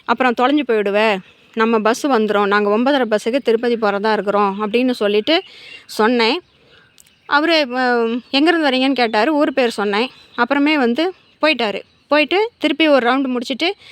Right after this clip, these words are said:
திருப்பி வந்து என் பக்கத்துலயே நின்னாரு. "திருப்பதியா போறீங்க?" அப்படின்னாரு. ஆமான்னேன். அப்புறம் என்ன ஏற இறங்க ஒரு தடவை பார்த்துட்டு,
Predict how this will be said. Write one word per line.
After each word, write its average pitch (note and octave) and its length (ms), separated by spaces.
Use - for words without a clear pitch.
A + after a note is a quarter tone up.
திருப்பி E4+ 320
வந்து C#4 240
என் C4+ 140
பக்கத்துலயே A#3+ 440
நின்னாரு. F#3+ 340
"திருப்பதியா D4+ 380
போறீங்க?" G3+ 460
அப்படின்னாரு. A3+ 480
ஆமான்னேன். A3 600
அப்புறம் B3+ 560
என்ன C4 240
ஏற C#4+ 320
இறங்க C#4+ 240
ஒரு B3+ 140
தடவை B3 360
பார்த்துட்டு, B3 280